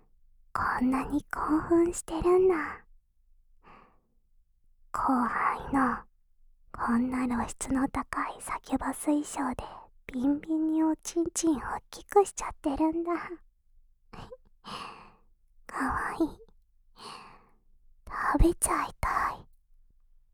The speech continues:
うん。うん。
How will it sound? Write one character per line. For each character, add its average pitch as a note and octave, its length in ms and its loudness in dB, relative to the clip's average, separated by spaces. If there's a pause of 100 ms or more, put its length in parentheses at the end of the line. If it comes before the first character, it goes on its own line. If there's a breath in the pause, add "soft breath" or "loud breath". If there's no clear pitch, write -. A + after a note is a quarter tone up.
(800)
う D#4+ 60 -4
ん。 D#4 100 -2 (2250 loud breath)
う D4 160 -6
ん。 C#4 60 -10